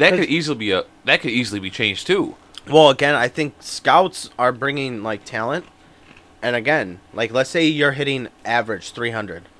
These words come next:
Speaker 2: and then you get into the back office. The back office is like, "Yeah, you're putting the ball in play, but you know what? If you fix your launch angle, you'll hit ten more home runs. You'll score ten more times."
Speaker 1: Yeah.
Speaker 2: Then, you know, like, you don't know.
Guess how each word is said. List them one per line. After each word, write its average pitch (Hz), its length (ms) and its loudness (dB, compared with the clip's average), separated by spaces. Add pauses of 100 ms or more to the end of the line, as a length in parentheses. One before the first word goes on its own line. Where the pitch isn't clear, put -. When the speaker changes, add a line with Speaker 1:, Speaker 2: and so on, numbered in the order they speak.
(560)
Speaker 2:
and 127 160 0
then 113 400 -2
you 131 180 -6
get 156 140 4
into 139 460 0
the 117 100 -8
back 208 280 6
office. 143 300 2
The 143 60 -8
back 165 220 4
office 160 200 0
is - 40 -14
like, 156 240 0 (480)
"Yeah, 226 220 8
you're 262 120 8
putting 254 180 4
the 226 60 -2
ball 240 200 4
in 233 80 0
play, 220 260 6
but 190 220 2
you 160 100 2
know 220 140 6
what? 214 340 6
If 170 320 0
you 180 500 0 (180)
fix 226 180 0
your 160 80 0
launch 233 260 4
angle, 196 480 4
you'll 170 220 2
hit 202 260 4 (220)
ten - 240 0
more 240 220 6
home 220 180 6
runs. 160 260 4
You'll 160 140 2
score 202 420 4
ten 208 240 -4
more 196 180 -2
times." 180 520 -4 (340)
Speaker 1:
Yeah. 156 140 6
Speaker 2:
Then, 151 200 2
you 156 100 2
know, 143 160 0
like, 139 260 -2 (180)
you 160 100 -4
don't 208 160 6
know. 165 360 0